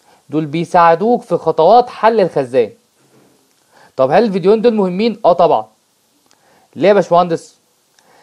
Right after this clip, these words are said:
لأن أنت في الخزانات بقى، أما تيجي تصمم أي خزان، هتلاقي الفيديو اللي بينزل لك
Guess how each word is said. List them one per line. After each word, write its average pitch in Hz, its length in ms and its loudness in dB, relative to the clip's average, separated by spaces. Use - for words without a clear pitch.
لأن 165 380 2
أنت 202 380 2
في 160 100 -8
الخزانات 151 540 -2
بقى، 202 200 4
أما 170 140 0
تيجي 196 200 -2
تصمم 208 340 -2
أي 214 100 4
خزان، 202 500 0
هتلاقي 180 340 2
الفيديو 233 280 0
اللي 202 140 0
بينزل 180 340 2
لك 269 280 -2